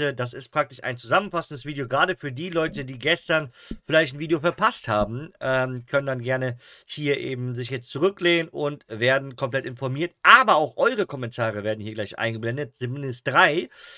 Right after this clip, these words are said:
ähm, die eben gesagt haben, "Ey,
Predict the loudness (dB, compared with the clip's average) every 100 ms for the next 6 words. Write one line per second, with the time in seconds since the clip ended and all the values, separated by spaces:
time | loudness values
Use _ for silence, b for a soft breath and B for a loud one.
0 | B B 0 2 2 0 -8 -8 -6 2
1 | 2 2 -4 2 4 2 0 0 0 -6
2 | -12 _ 0 0